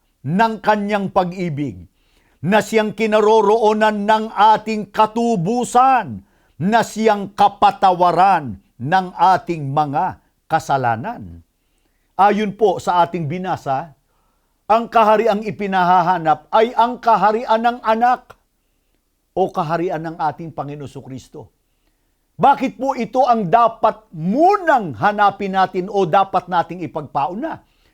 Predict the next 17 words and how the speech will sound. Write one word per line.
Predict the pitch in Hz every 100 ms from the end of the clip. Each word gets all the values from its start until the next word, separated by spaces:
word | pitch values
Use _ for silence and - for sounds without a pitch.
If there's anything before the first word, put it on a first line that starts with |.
| _
Sapagkat | - 175 - 160 143 160
ayon | - 214 208 180
po | - 285 240 -
sa | 160
talata | 151 160 196 175 170
ng | 160 127
Biblia, | 277 339 233 143 160 - _ _ _ _ _
siyang | - 226 254 277 285 220
kinaroroonan | 262 247 233 214 233 247 214 233 220 240 233 240 247 226
ng | 220 226
ating | 220 202 202 196 208 190 135 _ _ _ _ -
katubusan, | 220 226 214 190 131 165 285 214 185 139 151 208 - _ _
na | 180 233
siyang | 254 - 233 269 277 262
kapatawaran | - 240 240 226 - 202 185 185 180 208 214 185
ng | 190 185
ating | - 170 156 190 165